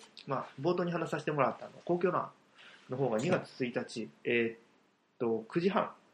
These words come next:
えーっと、ジェイエーアールの、えーっと、神田駅集合で、えーっと、行います。まあ、今回もいつも通り適当に一周ぐらい走って、だ-、だべりながら、走りながらの、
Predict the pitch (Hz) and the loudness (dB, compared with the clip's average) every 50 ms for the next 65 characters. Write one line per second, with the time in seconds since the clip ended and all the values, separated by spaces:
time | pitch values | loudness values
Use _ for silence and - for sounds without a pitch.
0 | _ _ _ _ - 120 113 113 117 117 117 117 117 113 110 113 113 113 113 113 | _ _ _ _ -8 -6 -6 -6 -6 -6 -6 -8 -10 -10 -10 -12 -12 -12 -14 -14
1 | 113 113 107 - - 120 120 117 135 156 165 165 170 170 165 151 135 117 113 110 | -16 -16 -18 -10 -8 -8 -4 0 0 2 4 4 4 6 6 6 4 4 0 -2
2 | 110 123 147 151 117 110 - - _ _ _ _ _ _ _ _ _ _ _ 110 | -2 0 0 2 0 -2 -4 -8 _ _ _ _ _ _ _ _ _ _ _ -12
3 | 107 107 104 - - - 143 156 170 147 - - - - - 110 110 107 110 107 | -10 -10 -10 -4 -2 -2 0 0 0 -2 -2 -4 -10 -8 -6 -6 -4 -4 -6 -8
4 | - - - _ - - - - - - - 180 202 156 113 - - - 110 107 | -8 -12 -16 _ -18 -14 -14 -14 -14 -10 0 2 2 2 2 0 -2 -2 -2 -2
5 | 110 113 110 107 - 120 113 110 107 104 107 107 107 117 110 - - - _ _ | -2 -2 -4 -4 -4 -4 -4 -4 -4 -6 -6 -6 -8 -8 -8 -10 -14 -20 _ _
6 | _ _ _ 147 135 117 - - - 160 156 151 120 113 110 107 - - 117 117 | _ _ _ -4 -2 -2 -2 -4 -4 -2 0 2 0 0 0 -4 -6 -4 -4 0
7 | 117 139 139 117 104 107 - - - - - - - - - _ - - - - | 4 4 4 4 4 0 -6 -12 -18 -16 -16 -14 -14 -16 -16 _ -4 -4 -4 0
8 | - 135 139 143 139 123 110 - - - 117 117 113 127 127 113 107 - 123 120 | 0 0 0 0 -2 -4 -8 -10 -8 -2 -2 2 4 4 4 4 2 0 -2 -4
9 | - - - - _ _ 139 135 120 113 - 117 120 117 135 135 131 - 135 135 | -4 -10 -14 -18 _ _ 2 2 2 2 0 -4 2 4 4 4 4 2 2 2
10 | 127 123 131 135 135 131 131 127 120 117 113 - 139 143 - - 180 202 202 214 | 4 4 4 4 4 2 0 0 -2 -4 -6 -6 -8 -8 -10 -6 -6 -4 -2 -2
11 | 214 202 196 190 196 208 233 233 220 160 - | -2 -2 -2 -2 -2 -2 -2 -4 -4 -4 -6